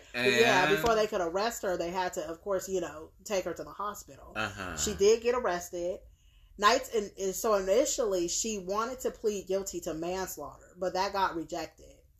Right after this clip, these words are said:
Speaker 1: And she was arraigned on March second, two thousand one, on the charge of murdering him, in which she wanted to enter a plea of not guilty.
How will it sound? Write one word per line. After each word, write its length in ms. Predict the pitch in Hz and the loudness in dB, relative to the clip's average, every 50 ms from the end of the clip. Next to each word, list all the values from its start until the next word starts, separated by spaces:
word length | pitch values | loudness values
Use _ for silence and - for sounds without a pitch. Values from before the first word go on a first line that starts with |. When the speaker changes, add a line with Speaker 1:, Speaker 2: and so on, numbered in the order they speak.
| _ _ - _ _ _ _ _ _ _ - | _ _ -20 _ _ _ _ _ _ _ 2
Speaker 1:
And 320 | 196 202 208 202 190 190 185 | 4 6 6 6 6 4 0
she 220 | - - 240 240 226 | 0 -2 -2 -2 0
was 280 | 220 214 208 202 196 - | 2 2 2 2 0 -2
arraigned 480 | 202 185 185 196 202 208 214 220 214 - | -2 -2 0 0 0 0 -2 -4 -6 -6
on 260 | 196 180 180 175 165 | -4 -4 -2 -2 -2
March 260 | 170 180 190 208 226 - | -2 0 0 0 0 -2
second, 380 | - - 208 202 - 202 180 - | -4 -4 -4 -2 -2 -4 -6 -6
two 120 | - 208 | -8 -8
thousand 440 | 190 214 190 185 185 170 175 160 160 | -4 0 2 2 2 2 0 -2 -2
one, 360 | 170 190 202 190 175 170 165 - | -2 0 0 0 0 -2 -2 -4
on 140 | 175 170 | -4 -4
the 80 | 170 165 | -4 -4
charge 360 | - - - 190 185 185 180 175 | -6 -4 -2 0 0 0 0 -2
of 120 | 165 151 | -4 -4
murdering 420 | 156 165 175 185 196 196 190 160 | -2 0 0 0 0 -2 -4 -6
him, 440 | 151 - 170 147 139 139 139 165 196 - _ _ _ _ _ - - _ - | -8 -12 -14 -16 -16 -16 -18 -18 -20 -20 _ _ _ _ _ -20 -20 _ -2
in 180 | 190 196 196 202 | 0 0 2 4
which 140 | 214 214 202 | 2 2 2
she 180 | - - 226 | 0 0 -2
wanted 340 | 202 208 208 220 220 226 220 | 0 0 0 0 0 -2 -4
to 100 | - 214 208 | -4 -6 -4
enter 280 | 202 190 185 - 190 185 | -4 -6 -4 -4 -4 -4
a 40 | 165 - | -4 -4
plea 280 | - - 214 208 196 | -4 -4 -2 0 0
of 120 | 180 156 160 | 0 0 0
not 360 | 160 170 175 175 175 - - | 0 2 2 2 2 0 -6
guilty. 480 | 165 160 156 156 - - - - - | -10 -8 -8 -8 -10 -14 -18 -20 -20